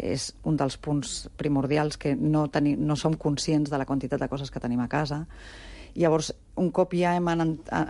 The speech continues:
entrenat aquest múscul de la presa de decisions i del saber internament què és el que vull, no? Enfrontant-ho a la, a, a l'última categoria, que és la més dificultosa, però ja venim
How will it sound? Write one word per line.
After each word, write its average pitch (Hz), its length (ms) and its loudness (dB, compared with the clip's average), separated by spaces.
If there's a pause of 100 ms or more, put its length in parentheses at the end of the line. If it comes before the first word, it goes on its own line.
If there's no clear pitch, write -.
entrenat 160 640 2
aquest 160 240 -2
múscul 165 480 0
de 156 100 0
la 151 140 2
presa 156 240 0 (140)
de 143 80 0
decisions 156 580 0 (320)
i 165 160 -2
del 151 160 4
saber 160 400 2
internament 156 720 2 (580)
què 180 120 4
és 160 100 2
el 156 80 2
que 156 160 0
vull, 160 300 0 (480)
no? 165 260 -2 (160)
Enfrontant-ho 160 880 2
a 165 140 0
la, 151 80 2 (160)
a, 147 200 -2 (360)
a 151 80 2
l'última 151 340 2
categoria, 151 540 2
que 151 160 -4
és - 80 -4
la 143 100 2
més 143 220 2
dificultosa, 160 580 0
però 175 160 0
ja 147 140 2
venim 165 300 2